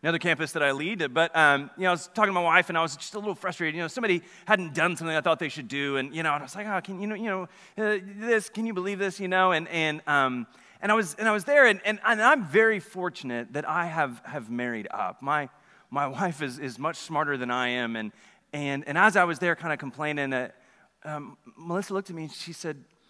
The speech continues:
"Would you have listened to you?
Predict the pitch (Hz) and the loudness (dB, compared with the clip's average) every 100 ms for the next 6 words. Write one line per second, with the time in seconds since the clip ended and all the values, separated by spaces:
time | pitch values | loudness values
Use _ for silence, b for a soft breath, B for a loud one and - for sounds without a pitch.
0 | _ _ _ _ _ _ 139 190 131 151 | _ _ _ _ _ _ -4 -4 -2 -8
1 | 254 269 254 226 - 175 151 131 143 156 | -6 -8 -10 -12 -12 -8 -8 -8 -10 -10
2 | - 139 123 113 104 - - 98 95 90 | -8 -8 -6 -8 -12 -20 -18 -16 -14 -14
3 | - | -16